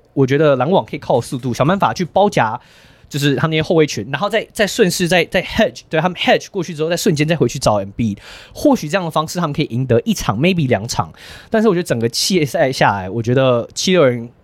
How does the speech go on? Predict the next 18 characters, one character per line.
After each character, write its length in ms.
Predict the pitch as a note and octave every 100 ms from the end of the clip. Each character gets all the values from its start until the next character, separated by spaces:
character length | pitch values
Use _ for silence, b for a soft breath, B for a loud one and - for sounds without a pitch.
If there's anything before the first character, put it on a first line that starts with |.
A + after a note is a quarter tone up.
| _
光 180 | C#3+ C#3
经 220 | C3+ C3+
验、 260 | C#3 G#2+ F#2+
光 200 | B2+ C3
身 180 | C3+
材、 320 | C3+ - F2+ F#2 B B B B
对， 140 | C3+ A#2
光 200 | D#3 E3
技 220 | - A#3+ D3+
巧， 300 | - A2+ - B B B B
我 80 | A#2+
觉 80 |
得 60 | B2+
都， 160 | C3 C#3+ -
都 100 | E3
胜 240 | - D3+
篮 160 | G2+ G2+
网。 200 | G#2